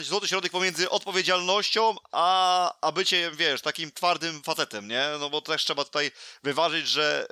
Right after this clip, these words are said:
jednak czasami lepiej odpuścić, mimo tego nie, nie pokazywać, wiesz, że jest, jaki,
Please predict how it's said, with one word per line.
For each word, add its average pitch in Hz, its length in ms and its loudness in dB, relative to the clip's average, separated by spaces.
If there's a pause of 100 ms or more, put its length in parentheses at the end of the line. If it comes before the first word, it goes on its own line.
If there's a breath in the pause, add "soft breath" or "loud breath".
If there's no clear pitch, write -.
jednak 143 440 -2
czasami 156 440 -2 (320 loud breath)
lepiej 196 300 0
odpuścić, 180 460 -4
mimo 196 200 0
tego 196 320 0
nie, 196 140 -4 (100)
nie 190 120 -4
pokazywać, 190 480 -2
wiesz, 139 220 0
że 143 140 -2
jest, 175 260 -6
jaki, 165 240 -6